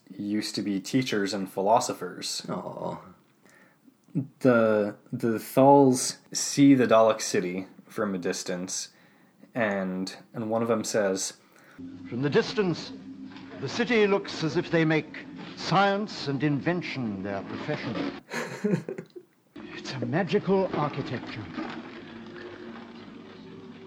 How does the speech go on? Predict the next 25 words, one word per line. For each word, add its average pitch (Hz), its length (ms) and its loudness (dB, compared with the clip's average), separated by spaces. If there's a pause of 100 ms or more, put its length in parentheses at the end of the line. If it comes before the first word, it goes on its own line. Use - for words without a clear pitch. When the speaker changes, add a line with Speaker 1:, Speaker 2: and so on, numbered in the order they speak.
Speaker 3:
Perhaps - 580 0 (800)
we 208 200 2
can 143 500 -6
exchange 220 640 0
ideas 202 580 2
with 147 140 -4
them, 113 140 -4 (760)
learn 196 460 4
from 185 300 0
them. 123 140 -8 (420)
Speaker 2:
I, 104 80 0
I'm 120 240 4
really 143 200 8
curious 107 420 6
as 101 140 2
to 98 280 4
what 98 200 0
about 95 580 2
the 90 340 4
city 101 340 -2
skyline 87 600 0
made 85 200 -2
him 87 180 -6
think 87 340 -4
that 78 160 -2